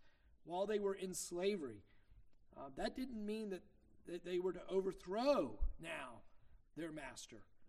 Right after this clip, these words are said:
but all the more serve their master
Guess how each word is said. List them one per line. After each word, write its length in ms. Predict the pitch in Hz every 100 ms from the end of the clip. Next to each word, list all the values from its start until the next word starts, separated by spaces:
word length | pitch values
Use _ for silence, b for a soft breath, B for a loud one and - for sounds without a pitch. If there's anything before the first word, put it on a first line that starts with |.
| - - -
but 100 | -
all 200 | 196 262
the 80 | 240
more 460 | 202 208 285 294 -
serve 520 | - 196 180 175 127 - - - - - - _ -
their 320 | 185 180 160
master 600 | 156 151 - - 156